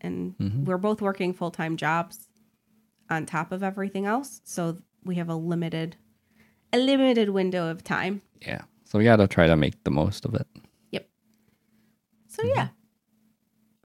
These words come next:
Speaker 1: But I feel hopeful. I don't wanna say confident because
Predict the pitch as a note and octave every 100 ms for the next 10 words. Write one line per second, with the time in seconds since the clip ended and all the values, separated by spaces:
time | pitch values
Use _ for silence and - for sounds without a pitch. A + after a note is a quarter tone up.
0 | _ G#3+ A3+ C4+ B3+ B3+ C4 _ _ _
1 | _ _ _ _ _ _ _ _ _ G3
2 | A#3 - F#3+ - _ _ _ _ _ _
3 | _ _ _ _ _ _ _ _ _ _
4 | _ _ _ _ _ _ _ - G3 G3
5 | G3 F#3+ F#3+ F3+ - F3 A3 C4+ D4+ -
6 | - G3 - D#3+ D#3+